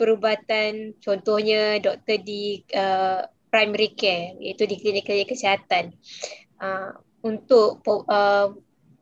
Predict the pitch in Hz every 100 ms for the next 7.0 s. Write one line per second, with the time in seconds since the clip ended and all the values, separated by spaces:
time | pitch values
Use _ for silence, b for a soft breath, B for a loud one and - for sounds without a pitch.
0 | _ - 311 - - 220 226 220 220 -
1 | 214 202 202 208 202 190 190 196 196 190
2 | 196 196 214 214 208 - - - 202 -
3 | - - 202 196 196 196 190 180 220 -
4 | - 254 208 190 - - 175 185 - 226
5 | 226 202 220 220 208 240 240 214 - 190
6 | 185 190 - - 196 196 - 208 359